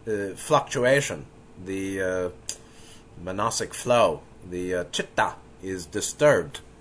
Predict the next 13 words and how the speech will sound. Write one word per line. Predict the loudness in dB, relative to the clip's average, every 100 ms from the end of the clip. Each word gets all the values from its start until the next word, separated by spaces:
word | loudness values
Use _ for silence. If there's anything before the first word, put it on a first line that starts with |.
| -12
A | -10
disturbance | -4 -4 0 6 6 4 -2
of | -4 -2
chitta, | 0 0 2 0 -2 -12 -20 -20 -20 -20 -20 -20 -20 -18 -10
i-, | -4 -2 -2 -4 -4 -4 -6 -20
<laughs> | -4
of, | 2 4
of | 4 2 2 -8
mental, | 0 2 2 2 2 2 -2 -12 -4
uh, | 2 4 4 2 2
substance, | 2 4 2 0 -2 -2 -6 -6
mental | -4 -4 -2 -2
body | 4 4 6 0